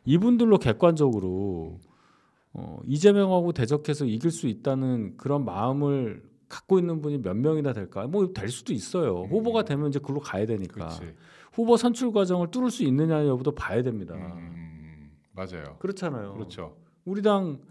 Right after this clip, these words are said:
Speaker 1: 뭐 국회의원들끼리 대선 후보 뽑는다 이런 규정이 없는 한
Speaker 2: 음.
Speaker 1: 결국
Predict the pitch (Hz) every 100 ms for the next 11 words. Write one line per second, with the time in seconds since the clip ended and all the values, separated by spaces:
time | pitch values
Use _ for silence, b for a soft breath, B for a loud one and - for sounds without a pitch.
0 | b b - 151 151 170 220 220 202 190
1 | 185 170 165 131 170 165 151 170 160 156
2 | 131 160 196 170 165 170 113 120 131 104
3 | 101 110 87 90 82 78 - - - 190
4 | 208 208 -